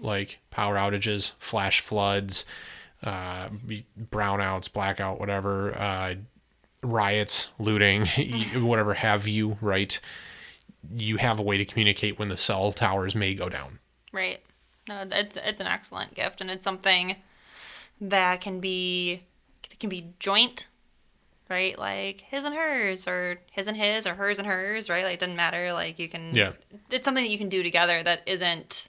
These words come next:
Speaker 1: Well, whether it's with you and your dad, you and your brother, you and your significant other, like, you can grab that, and you can get the study guide.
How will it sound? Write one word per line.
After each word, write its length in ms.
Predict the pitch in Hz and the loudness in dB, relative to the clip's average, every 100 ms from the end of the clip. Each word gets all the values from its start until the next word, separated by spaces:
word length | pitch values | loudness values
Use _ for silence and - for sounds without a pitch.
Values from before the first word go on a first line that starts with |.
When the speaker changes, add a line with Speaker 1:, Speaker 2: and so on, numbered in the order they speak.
| - | -4
Speaker 1:
Well, 180 | 127 107 | 0 2
whether 160 | 110 | 2
it's 80 | 104 | 0
with 160 | 110 - | -2 0
you 180 | 110 104 | 2 2
and 100 | 95 | 0
your 100 | 95 | 0
dad, 520 | 139 147 143 139 127 | 2 4 4 0 0
you 140 | 101 | -2
and 100 | 95 | -2
your 100 | 90 | -4
brother, 580 | 90 117 110 113 113 104 | 0 0 2 2 2 0
you 160 | 101 98 | -2 -4
and 120 | 95 | -2
your 260 | 92 92 95 | -2 -2 0
significant 540 | - 107 95 - 98 | 0 0 -2 -2 -2
other, 280 | 113 113 110 | 0 0 0
like, 340 | 101 90 95 - - - - - - - | 0 -4 -6 -10 -16 -18 -18 -20 -14 0
you 120 | 107 | 0
can 80 | 104 | 4
grab 280 | 101 95 - 107 | 4 4 0 0
that, 360 | 104 107 - - | 4 4 2 0
and 240 | 147 190 | 2 2
you 80 | 135 | 0
can 80 | 95 | 2
get 120 | 113 | 2
the 40 | - | 6
study 300 | - 104 92 | 6 4 -2
guide. 260 | 58 80 | -6 -10